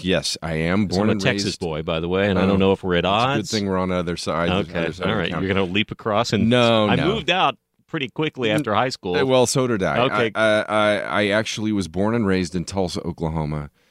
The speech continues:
Speaker 1: but it will be thirty years next month in Los Angeles, so far longer than I was ever in Oklahoma.
Speaker 2: Isn't it weird when, when you reach that point where
Speaker 1: Yeah.
Speaker 2: you have been somewhere else longer than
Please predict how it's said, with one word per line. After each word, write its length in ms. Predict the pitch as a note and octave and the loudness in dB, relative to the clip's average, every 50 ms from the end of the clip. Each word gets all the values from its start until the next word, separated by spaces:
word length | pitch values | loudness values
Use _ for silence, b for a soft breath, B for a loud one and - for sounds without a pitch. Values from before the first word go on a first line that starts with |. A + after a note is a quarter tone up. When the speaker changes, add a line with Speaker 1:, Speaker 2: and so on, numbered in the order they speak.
| _ _ _ - | _ _ _ -2
Speaker 1:
but 120 | F2+ F2 | 0 0
it 100 | F2 - E2+ | 0 0 0
will 120 | E2+ E2 | -2 -2
be 320 | D2 D2+ D#2+ D#2 D#2 D#2 - | 0 0 -2 0 0 -2 -4
thirty 540 | - - - - - A#2 A2 A2 G#2+ A2 | -6 -12 -18 -8 -2 0 0 0 0 0
years 680 | A2 G#2+ G2 F2+ E2+ E2+ E2+ E2 E2 E2 D#2 C#2 C2+ C#2 | 0 0 0 0 2 2 2 2 0 0 -2 -4 -8 -8
next 360 | D#2 E2 E2 D#2+ - - - | -6 -6 -6 -6 -8 -10 -8
month 360 | D#2 D2 C#2+ C#2 C2+ - _ _ | -6 -6 -6 -6 -10 -12 _ _
in 160 | - C#2 C#2+ | -14 -12 -10
Los 220 | C#2+ C2+ C2+ - - | -8 -8 -8 -8 -8
Angeles, 400 | C#2+ B1+ A1+ - B1+ A1+ G#1+ - | -8 -8 -10 -12 -20 -20 -16 -12
so 240 | - - - D#2+ C#2 | -10 -6 -4 -4 -4
far 280 | C#2 - - G2+ G2 G2 | -6 -4 -4 -2 0 0
longer 300 | F#2 E2+ E2 D#2 D2 D2+ | 0 0 -2 -2 -2 -4
than 160 | C#2 C#2 C#2+ C#2+ | -6 -6 -6 -6
I 100 | C2+ C#2 | -6 -6
was 180 | C2+ B1 A#1+ | -8 -8 -8
ever 220 | C#2 C2 A1+ A#1 A#1 | -8 -8 -8 -10 -16
in 80 | A1+ | -16
Oklahoma. 280 | A1 - _ - - A2+ | -18 -18 _ -6 -2 -2
Speaker 2:
Isn't 160 | C3 C3+ C3 | 0 0 0
it 100 | D3+ D3 | -2 0
weird 280 | C3+ C3+ C#3+ D3 C#3+ C#3 | 0 0 0 0 -2 -2
when, 220 | D3 C#3 C3 B2 | -2 -2 -2 0
when 140 | A#2+ A2+ G#2+ | 0 0 0
you 100 | G#2+ G2+ | 0 0
reach 220 | G#2+ A2+ A2 - | -2 -2 -4 -2
that 200 | - A2+ G#2 - | 0 0 0 0
point 340 | - - A2 A2 A2 A#2 - | -2 -4 -2 0 0 -2 -2
where 140 | G#2+ G2 G2 | -2 -2 0
Speaker 1:
Yeah. 80 | F#2+ | 0
Speaker 2:
you 100 | G2 G2+ G2 | 0 0 0
have 120 | G#2 E2 | -2 0
been 160 | D#2 G#2 F#2+ | 0 0 0
somewhere 440 | F#2 - - A#2 A2 G#2 G2 F#2 F2+ | 0 0 0 0 0 2 0 0 0
else 320 | F2+ F#2+ G2+ G2+ - - G#2 | 0 0 -2 -4 -6 -4 -2
longer 300 | F#2+ F#2 G2 F#2+ G2 F#2 | 0 0 2 0 0 0
than 320 | F2 F#2+ F2+ F2+ F2+ G2 | 0 0 0 0 0 -2